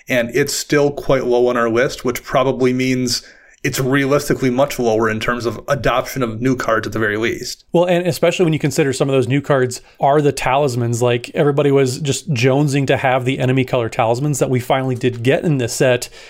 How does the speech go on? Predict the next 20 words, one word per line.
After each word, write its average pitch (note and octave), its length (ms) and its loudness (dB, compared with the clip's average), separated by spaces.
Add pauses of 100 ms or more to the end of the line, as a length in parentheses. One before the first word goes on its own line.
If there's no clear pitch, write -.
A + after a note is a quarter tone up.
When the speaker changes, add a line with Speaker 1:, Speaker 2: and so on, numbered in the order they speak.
(160)
Speaker 2:
which - 440 0 (160)
they're D3 280 0
great. C#3+ 320 0
They're C#3 120 2
played C#3 260 0
in C3+ 80 0
a, D3 240 -2
a D3 120 0
healthy D3 320 0
amount C3+ 180 2
of - 80 -10
cards. E3 400 0 (280)
But C3 140 0
then F3 140 2
when F3 100 2
you D3+ 80 2
get C#3 300 0
kinda C3+ 220 0
towards C#3+ 580 -2 (460)
the, D#3 140 0